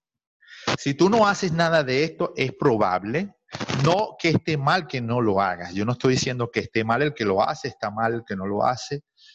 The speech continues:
No tengo, no, no, no tengo, no estoy facultado para hacer eso, para decir si está mal si lo haces, si está mal si no lo haces. No estoy facultado para eso.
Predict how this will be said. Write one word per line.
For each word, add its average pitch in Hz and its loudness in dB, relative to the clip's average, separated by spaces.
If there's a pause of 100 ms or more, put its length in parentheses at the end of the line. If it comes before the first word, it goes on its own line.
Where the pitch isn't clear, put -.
(120)
No 117 -2
tengo, 135 0 (880)
no, 135 0
no, 143 2
no 143 0
tengo, 185 -2
no 147 2
estoy 165 0
facultado 120 -4
para 92 0
hacer 98 -2
eso, 90 -6 (220)
para 101 0
decir 113 -4
si - -4
está 123 -2
mal 113 -2
si - -8
lo 101 0
haces, 90 -4
si 107 -4
está 107 -4
mal 107 -2
si - -8
no 98 -4
lo 92 -2
haces. 87 -10 (540)
No 123 0
estoy 139 2
facultado 104 -2
para 87 -2
eso. 101 -12